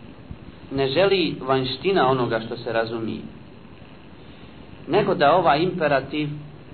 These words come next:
sa sobom nosi dva značenja.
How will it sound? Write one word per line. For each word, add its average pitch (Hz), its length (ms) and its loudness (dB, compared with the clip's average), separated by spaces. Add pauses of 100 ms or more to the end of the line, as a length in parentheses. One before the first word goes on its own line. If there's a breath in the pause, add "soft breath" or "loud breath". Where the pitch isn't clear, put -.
(160)
sa 175 120 4
sobom 135 400 -2
nosi 147 460 -2 (2250)
dva 123 320 4
značenja. 95 540 -8